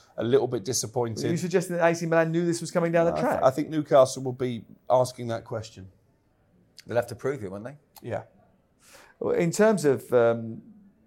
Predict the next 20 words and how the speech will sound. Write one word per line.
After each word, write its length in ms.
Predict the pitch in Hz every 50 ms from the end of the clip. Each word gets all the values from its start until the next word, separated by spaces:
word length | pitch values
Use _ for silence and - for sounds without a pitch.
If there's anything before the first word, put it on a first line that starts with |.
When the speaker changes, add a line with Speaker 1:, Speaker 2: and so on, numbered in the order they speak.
| _ _ -
Speaker 2:
him, 360 | 131 131 127 131 - - - - _ _ _ _ _ _ _
Sandro 380 | - - - 131 127 120 123 117
Tonali 220 | 113 120 113 110
himself, 440 | 104 104 - - 170 147 107 98 -
I 60 | 104
mean, 140 | 113 120 117
it 80 | - 131
might 360 | 131 135 143 117 - - -
sort 220 | - - 127 110
of 100 | 110 107
explain 440 | 113 - - - - 117 113 110 110
why 240 | 113 110 110 107 107
he 180 | 117 113 110
has 160 | 110 104 104 -
struggled 460 | - - 113 110 101 104 101 104 -
to 100 | - 104
settle 480 | - - - 117 - - 113 107 110
a 0 |
little 280 | 110 110 113 113 - 98
bit. 280 | 90 - 62 58 -